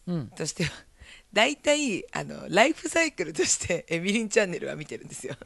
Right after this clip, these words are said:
Speaker 2: でもね、
Speaker 1: うん。
Speaker 2: ライフサイクルなんですよ。
Speaker 1: すごい気持ち悪い見方してるんだよね。
Speaker 2: どういうことね。
Speaker 1: おっさんやつ。
Speaker 2: ひどい。
Speaker 1: エミリンチャンネル、ほぼ毎日でしょ、あれ。
Speaker 2: ほぼね。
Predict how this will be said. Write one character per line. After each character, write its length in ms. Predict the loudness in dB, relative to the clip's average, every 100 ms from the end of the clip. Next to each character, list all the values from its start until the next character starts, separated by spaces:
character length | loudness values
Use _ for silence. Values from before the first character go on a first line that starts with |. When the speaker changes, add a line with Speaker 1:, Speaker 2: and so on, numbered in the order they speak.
| -16 0
Speaker 2:
で 100 | 0
も 80 | 2
ね、 300 | 0 0 -4 -10
Speaker 1:
う 40 | -8
ん。 220 | -6 -4
Speaker 2:
ラ 180 | 4 4
イ 60 | 4
フ 120 | 4
サ 140 | 6
イ 80 | 6
ク 100 | 2
ル 100 | -8
な 80 | -6
ん 40 |
で 60 | -2
す 200 | 4 6
よ。 120 | 6 2 -20 -20 -20 _
Speaker 1:
す 220 | -4 -2
ご 180 | 6 8
い 80 | 8
気 80 | 6
持 100 | 6
ち 100 | 6
悪 100 | 4
い 20 |
見 100 | 4
方 200 | 2 0
し 100 | -2
て 80 | -4
る 100 | -4
ん 40 |
だ 60 | -6
よ 100 | -8
ね。 140 | -12 -16 _ -10
Speaker 2:
ど 140 | -4
う 220 | -2 -2 -2
い 80 |
う 40 | -2
こ 100 | -2
と 40 |
ね。 40 | -6
Speaker 1:
お 0 |
っ 20 |
さ 200 | -4 -6
ん 40 |
や 100 | -6
つ。 320 | -8 -10 -10 -14 _ _
Speaker 2:
ひ 180 | -16
ど 160 | -6 -4
い。 140 | -4 -8 -2
Speaker 1:
エ 100 | 0
ミ 160 | 4 4
リ 120 | 2
ン 60 |
チ 100 | 0
ャ 100 | 0
ン 60 | 0
ネ 100 | 0
ル、 140 | 0
ほ 120 | 2 4
ぼ 120 | 4
毎 220 | 4 2
日 120 | -2
で 100 | -8
し 60 | -6
ょ、 60 |
あ 60 | -6
れ。 120 | -8 -14 0
Speaker 2:
ほ 180 | 6
ぼ 120 | 6 6
ね。 220 | -2